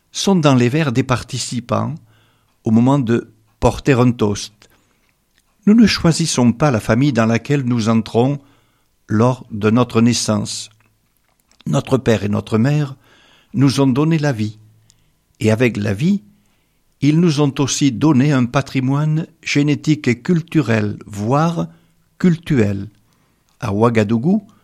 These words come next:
nous pourrions être descendants de la tribu Mossi, ou Peul, et cetera, à moins que nos parents soient des expatriés. Si nous étions nés dans une famille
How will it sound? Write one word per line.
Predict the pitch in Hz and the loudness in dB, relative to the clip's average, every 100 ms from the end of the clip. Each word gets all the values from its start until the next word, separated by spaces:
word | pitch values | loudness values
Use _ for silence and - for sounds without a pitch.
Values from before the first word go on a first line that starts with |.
| _ _ _ _ _ _ _ | _ _ _ _ _ _ _
nous | 180 | -2
pourrions | 180 185 165 | 0 2 2
être | 139 139 - 110 | 4 0 0 0
descendants | 147 165 147 139 135 165 170 - - - | 0 0 0 0 2 0 0 -2 -10 -6
de | 123 | -2
la | 135 | -2
tribu | 135 147 131 139 | -2 -4 0 2
Mossi, | 160 160 - 123 127 - _ _ _ _ | 2 0 -2 -2 -4 -6 _ _ _ _
ou | 185 | -4
Peul, | - 120 117 131 - _ _ _ _ _ | 2 2 4 0 -8 _ _ _ _ _
et | 131 | -12
cetera, | - - 123 156 123 120 123 _ _ _ _ _ _ - | -6 -4 -2 -2 0 -4 -6 _ _ _ _ _ _ -6
à | 123 | 0
moins | 131 160 | 2 2
que | - | 0
nos | 104 110 | 0 0
parents | 101 107 101 160 | 0 -2 0 0
soient | 151 - 110 | -2 -2 -2
des | 110 104 | 0 0
expatriés. | 107 - 110 - 175 160 113 - _ _ _ _ _ _ _ _ _ _ | -2 -2 -4 -4 -2 0 -2 -4 _ _ _ _ _ _ _ _ _ _
Si | - - | -8 -2
nous | 117 110 110 | 0 2 0
étions | 107 113 110 | -2 0 2
nés | 135 | 2
dans | 120 | 2
une | 104 117 110 | 2 0 0
famille | 117 120 123 104 | 0 2 2 0